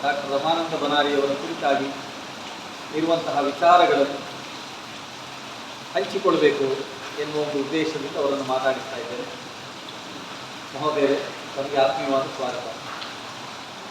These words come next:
ಆ, ದೂರದ ಶಿರಸಿಯವರು ನೀವು?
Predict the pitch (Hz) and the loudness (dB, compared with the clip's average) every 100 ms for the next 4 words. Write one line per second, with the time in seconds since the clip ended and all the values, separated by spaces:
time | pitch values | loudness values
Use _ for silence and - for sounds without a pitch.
0 | - - - 190 208 - 190 - - - | -12 -12 -12 -10 -10 -10 -12 -12 -12 -12
1 | - - - 135 135 160 165 160 151 135 | -12 -10 -2 0 0 2 4 8 8 8
2 | - - - - - - - 165 190 185 | 4 -4 -8 -10 -10 -10 -2 4 4 6
3 | 180 147 139 131 | 6 6 4 2